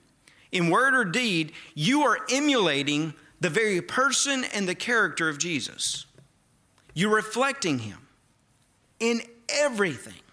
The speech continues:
Now, it's so easy to reflect him when we sing, "How Great Thou Art." So easy. It might be a little more difficult, and let me just capitalize on something I said this morning,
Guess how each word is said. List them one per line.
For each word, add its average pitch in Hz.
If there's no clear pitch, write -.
Now, 269
it's 294
so 214
easy 190
to 131
reflect 151
him 147
when 139
we 131
sing, 123
"How 160
Great 131
Thou 123
Art." 101
So 269
easy. 269
It 254
might 277
be 285
a 277
little 254
more 226
difficult, 175
and 131
let 147
me 156
just 147
capitalize 127
on 123
something 131
I 123
said 120
this 110
morning, 135